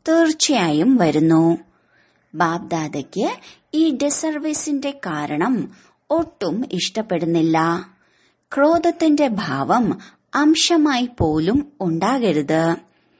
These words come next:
ഏതുപോലെ ബ്രഹ്മചര്യത്തിനു മേൽ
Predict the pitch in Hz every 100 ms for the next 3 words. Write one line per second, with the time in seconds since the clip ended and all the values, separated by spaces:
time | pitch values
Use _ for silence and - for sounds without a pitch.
0 | _ _ _ _ - 233 294 311 294 285
1 | 277 285 285 180 165 170 233 294 285 262
2 | 254 254 247 247 220 185 180 196